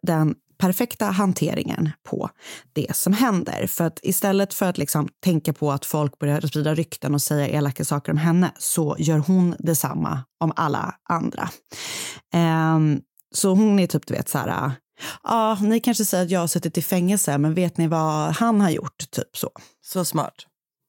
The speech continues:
Speaker 1: Ja, <laughs> det är ju så sjukt otrevlig vana som man
Speaker 2: <laughs>
Speaker 1: vet ju att folk gör, typ. Att det är
Speaker 2: Japp.
Speaker 1: så här, och hon,
Speaker 2: Man typ
Speaker 1: och du vet,
Speaker 2: kastar
Speaker 1: hon
Speaker 2: skit
Speaker 1: hittar
Speaker 2: på någon
Speaker 1: på
Speaker 2: annan
Speaker 1: s-,
Speaker 2: för att undvika sin, sin egen skit.
Speaker 1: Absolut så.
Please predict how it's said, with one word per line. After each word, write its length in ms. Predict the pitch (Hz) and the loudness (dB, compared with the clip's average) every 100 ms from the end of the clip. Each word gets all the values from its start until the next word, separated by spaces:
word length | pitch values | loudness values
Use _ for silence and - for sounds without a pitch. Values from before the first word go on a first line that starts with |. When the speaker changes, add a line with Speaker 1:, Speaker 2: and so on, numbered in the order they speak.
| _ _ _ | _ _ _
Speaker 1:
Ja, 180 | - 190 247 - | -2 -2 -2 -4
<laughs> 200 | - - | -6 -4
det 160 | 320 233 | 0 2
är 80 | 220 | 4
ju 120 | 240 | 4
så 200 | 190 - - - - - | 2 0 -8 -14 -14 -12
sjukt 520 | - 247 180 - - 202 | -2 0 0 -2 -6 -2
otrevlig 640 | 175 - 190 151 147 - - - | -2 0 0 2 0 -4 -8 -2
vana 500 | 175 170 160 151 220 | 0 2 2 2 2
som 340 | 302 175 143 | 2 2 2
man 380 | 165 160 160 175 | 2 2 2 2
Speaker 2:
<laughs> 0 | |
Speaker 1:
vet 320 | 190 190 - | 2 2 0
ju 80 | 156 | -2
att 100 | 165 | -2
folk 380 | - 160 156 - - | -2 -2 -2 -6 -2
gör, 480 | 156 160 - - - | 0 0 -2 -6 -6
typ. 260 | - - - | -6 -6 -4
Att 100 | - | 0
det 60 | |
är 40 | 190 | 2
Speaker 2:
Japp. 60 | |
Speaker 1:
så 60 | 160 | 2
här, 280 | 143 143 143 - - - - - _ _ _ - | 0 0 -2 -4 -20 -20 -20 -20 _ _ _ -2
och 120 | 180 | 0
hon, 100 | 180 196 | 2 2
Speaker 2:
Man 120 | 196 | 2
typ 60 | |
Speaker 1:
och 60 | 196 | 2
du 60 | 185 | 2
vet, 120 | 175 | 2
Speaker 2:
kastar 140 | 190 | 4
Speaker 1:
hon 80 | 190 | 4
Speaker 2:
skit 80 | 180 | 4
Speaker 1:
hittar 140 | 190 | 2
Speaker 2:
på 80 | 180 | 2
någon 120 | 170 | 2
Speaker 1:
på 60 | 165 | 4
Speaker 2:
annan 220 | 180 170 | 2 0
Speaker 1:
s-, 60 | 165 | -2
Speaker 2:
för 80 | |
att 60 | 165 | -2
undvika 600 | 147 147 135 139 139 139 | -2 -4 -4 -4 -4 -6
sin, 360 | - - 131 165 | -8 -10 -10 -4
sin 140 | 208 | 0
egen 120 | 147 | 0
skit. 220 | 147 143 | 0 0
Speaker 1:
Absolut 300 | 185 156 - | 0 0 -4
så. 280 | - 165 - | -6 -4 -4